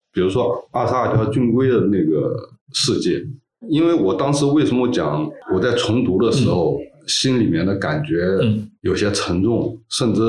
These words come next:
Speaker 1: 拉开距离感，我想去帮他。因为你是眼睁睁地看着他困在那个世界，消耗掉自己。就是我们年纪更小的，的时候，确实试错的成本很低。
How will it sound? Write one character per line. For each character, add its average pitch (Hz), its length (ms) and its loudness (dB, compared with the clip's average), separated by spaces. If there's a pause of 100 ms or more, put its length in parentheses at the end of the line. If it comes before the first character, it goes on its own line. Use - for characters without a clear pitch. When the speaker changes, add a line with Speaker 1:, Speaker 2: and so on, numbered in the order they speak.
(600)
Speaker 1:
拉 127 200 0
开 135 160 0
距 - 180 0
离 117 140 2
感， - 340 -2
我 - 80 2
想 87 200 -2
去 107 100 -2
帮 120 340 -2
他。 87 180 -2 (480)
因 170 180 2
为 180 320 0
你 107 140 2
是 135 160 2
眼 92 240 0
睁 139 180 2
睁 160 120 4
地 151 180 2
看 - 260 -2
着 101 80 0
他 117 160 0
困 185 300 0
在 104 140 0
那 95 100 0
个 90 80 0
世 95 220 -2
界， 82 200 0 (520)
消 214 280 0
耗 208 220 0
掉 143 220 0
自 147 200 0
己。 - 120 0 (200)
就 202 100 -2
是 226 60 2 (400)
我 131 120 2
们 170 180 2
年 160 160 2
纪 226 80 0
更 233 160 0
小 82 320 -2
的， 113 380 2
的 135 100 2
时 - 160 0
候， 113 500 0 (160)
确 185 200 0
实 151 160 2
试 156 260 0
错 147 160 0
的 113 60 0
成 123 200 0
本 127 160 0
很 78 280 -2
低。 107 320 -2